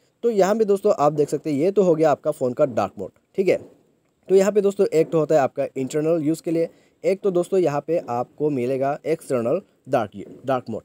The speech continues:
ठीक है। तो एक्सटर्नल डार्क मोड में क्या होगा दोस्तों, आपको एक थर्ड पार्टी एप्लीकेशन करना होगा, लेकिन दोस्तों मैं आपको यहाँ पे एक अच्छा वाला ऐप ही सजेस्ट करने वाला हूँ, ठीक है।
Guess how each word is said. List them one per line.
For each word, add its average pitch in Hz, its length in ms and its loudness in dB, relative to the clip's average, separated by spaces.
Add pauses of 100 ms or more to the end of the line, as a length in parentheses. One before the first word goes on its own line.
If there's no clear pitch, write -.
ठीक 208 160 -2
है। 120 80 -2 (280)
तो 190 100 -4 (120)
एक्सटर्नल 196 500 0
डार्क 139 260 0
मोड 160 200 -2
में 151 120 0
क्या 139 160 0
होगा 139 160 2
दोस्तों, 147 320 -2 (360)
आपको 175 400 0
एक 143 260 -2
थर्ड 135 200 -4
पार्टी 127 280 -4
एप्लीकेशन 117 560 -8
करना 135 240 0
होगा, 165 260 2 (300)
लेकिन 185 280 0
दोस्तों 180 240 -2
मैं 170 200 2
आपको 139 280 -2
यहाँ 120 220 -2
पे 139 260 -6
एक 131 200 0 (260)
अच्छा - 300 -4
वाला 151 300 4
ऐप 131 200 0
ही 175 100 -2
सजेस्ट 127 380 -4
करने 95 180 -8
वाला 92 180 -10
हूँ, - 80 -14
ठीक 202 180 -2
है। 117 100 0